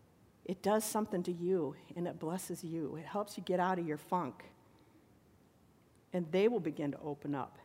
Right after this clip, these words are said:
When you minister to someone else, it will help you. So that is, be an imitator of Christ, be encouraging.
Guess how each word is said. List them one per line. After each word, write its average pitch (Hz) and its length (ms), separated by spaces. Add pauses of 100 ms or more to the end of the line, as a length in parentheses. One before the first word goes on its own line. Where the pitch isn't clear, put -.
(160)
When 170 120
you 170 120
minister 220 500
to 247 80
someone 240 400
else, 165 400
it 170 100
will 175 140
help 175 420
you. 139 300 (1800)
So - 200
that 170 300
is, 185 540 (300)
be 165 100
an 156 140
imitator 220 520
of 220 80
Christ, 254 600 (1000)
be 190 160
encouraging. 247 760